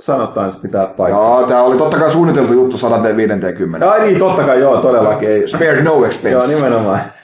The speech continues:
Speaker 1: <laughs> Tulee olemaan juomapeli, yksi, yksi pullo ykkösolutta kaikille osallistujille. Ja, ja tota, näin. Öö, mitäs täällä vielä oli? Erik H.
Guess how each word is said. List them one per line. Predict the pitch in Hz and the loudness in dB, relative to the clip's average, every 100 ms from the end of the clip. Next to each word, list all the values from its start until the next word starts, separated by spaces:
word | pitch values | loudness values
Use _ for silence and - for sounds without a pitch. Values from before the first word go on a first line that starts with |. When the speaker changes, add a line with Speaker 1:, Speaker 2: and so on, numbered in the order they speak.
| _ | _
Speaker 1:
<laughs> | - - 101 - | -12 -6 -4 -2
Tulee | - 117 139 | -2 0 -2
olemaan | 123 127 110 107 - - - | -2 -2 -4 -4 -12 -14 -6
juomapeli, | 123 165 135 120 120 117 113 110 113 - _ - 127 143 | -2 2 2 0 0 2 2 0 -6 -18 _ -6 -2 0
yksi, | - - - - | 0 -4 -8 -12
yksi | - 143 135 - | -6 -4 -6 -2
pullo | 123 110 117 | 0 2 2
ykkösolutta | 131 - 120 - 104 101 110 | 0 0 -2 0 -2 -2 -4
kaikille | - 101 101 107 98 | -2 -2 0 -2 0
osallistujille. | 123 139 - 139 - 104 110 101 92 | 0 0 0 -2 -2 -4 -4 -4 -6
Ja, | 123 - - - _ _ - - - 175 - _ - - | -6 -6 -16 -20 _ _ -18 -16 -14 -16 -20 _ -20 -10
ja | 101 101 | -4 -2
tota, | 92 95 98 98 - | 0 -2 -2 -6 -6
näin. | 110 107 98 87 87 - _ - _ _ _ 151 | -6 -2 -2 -2 -6 -12 _ -20 _ _ _ -2
Öö, | 160 160 160 160 - - _ _ _ _ _ _ _ _ | 0 2 2 0 -4 -12 _ _ _ _ _ _ _ _
mitäs | 170 226 190 - | -8 -6 -6 -4
täällä | 160 147 131 | -2 0 2
vielä | 135 127 | 2 0
oli? | - 139 123 110 - - - _ - | 0 0 2 0 -2 -10 -20 _ -4
Erik | 226 262 165 - | 0 0 -2 -6
H. | - | -4